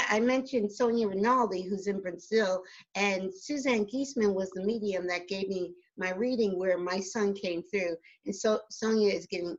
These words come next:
images from spirit of my son. So I say within twenty-five years, I could be off on, on how many years it'll take, but science will get to the point where we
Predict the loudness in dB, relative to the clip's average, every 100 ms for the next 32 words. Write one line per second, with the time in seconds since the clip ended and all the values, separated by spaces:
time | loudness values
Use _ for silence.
0 | 2 4 4 0 -8 -8 -12 -12 -6 -6
1 | -4 -2 0 0 -6 -10 -8 -8 -8 -14
2 | -10 -2 -2 2 4 4 4 6 6 6
3 | 2 2 2 0 0 0 0 0 0 0
4 | 0 -2 -4 -2 0 2 2 0 -4 -4
5 | -4 -4 -2 -2 -2 -2 -2 -2 -2 -2
6 | 0 -2 -4 -12 -6 -6 -8 -2 2 2
7 | 2 0 0 2 0 0 -6 -2 0 0
8 | 0 -2 0 0 -2